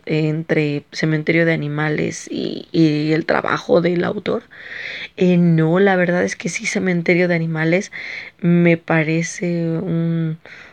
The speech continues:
un texto bastante fuerte, ¿eh? Eh, muchísimo más fuerte que estos, ¿no? Que les digo, son un poco más cercanos a, a, a ello, ¿no? Es más, eh, y esto, les digo, es más como contexto.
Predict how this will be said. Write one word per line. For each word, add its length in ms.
un 240
texto 680
bastante 480
fuerte, 520
¿eh? 360
Eh, 400
muchísimo 500
más 200
fuerte 360
que 200
estos, 340
¿no? 240
Que 120
les 180
digo, 200
son 240
un 100
poco 240
más 200
cercanos 640
a, 220
a, 580
a 380
ello, 480
¿no? 240
Es 200
más, 320
eh, 300
y 160
esto, 440
les 140
digo, 160
es 160
más 160
como 280
contexto. 800